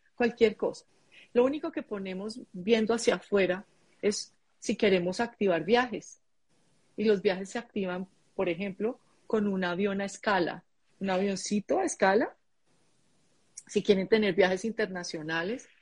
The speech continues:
pues que sea una <laughs> aerolínea internacional, porque salgan del país. Eh, <laughs> y hay que ubicarlos al noroeste, habría que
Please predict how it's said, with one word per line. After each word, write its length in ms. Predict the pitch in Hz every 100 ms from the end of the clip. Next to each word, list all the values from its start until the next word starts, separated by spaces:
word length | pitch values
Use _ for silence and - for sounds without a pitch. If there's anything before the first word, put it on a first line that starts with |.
| _ -
pues 160 | 180
que 140 | - 175
sea 160 | 175
una 500 | 175 180 185 196 185 208
<laughs> 40 | 240
aerolínea 720 | 208 226 208 196 190 185 196
internacional, 1080 | 214 214 202 208 202 196 202 208 208 285 392 - - -
porque 260 | - -
salgan 440 | - 196 190 214 226
del 160 | 254
país. 420 | - 190 180 190 349 440 - - - 294 - -
Eh, 560 | 214 208 196 - - 196 185 - - _ -
<laughs> 320 | 277 - -
y 220 | 226 220
hay 120 | 214 208
que 120 | 247
ubicarlos 640 | 240 262 233 220 208 -
al 160 | 196 190
noroeste, 760 | 185 180 170 170 170 - 220 285
habría 380 | 254 180 175 160
que 280 | - 190